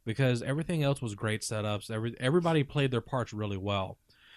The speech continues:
It wasn't until the kids started to panic is whenever I started losing my mind on the kids.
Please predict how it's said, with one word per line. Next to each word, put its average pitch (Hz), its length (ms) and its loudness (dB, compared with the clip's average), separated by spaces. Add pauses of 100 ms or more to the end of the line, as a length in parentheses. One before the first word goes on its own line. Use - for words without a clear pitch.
(240)
It 123 80 2
wasn't 131 400 4
until 143 240 2
the 120 80 2
kids 127 300 0
started 113 280 0
to 101 60 -2
panic 107 580 -4
is 107 140 -2
whenever 110 440 0
I 110 160 4
started 104 260 0
losing 101 260 0
my 98 100 2
mind 98 280 -2
on 92 80 -6
the 92 80 -6
kids. 95 580 -8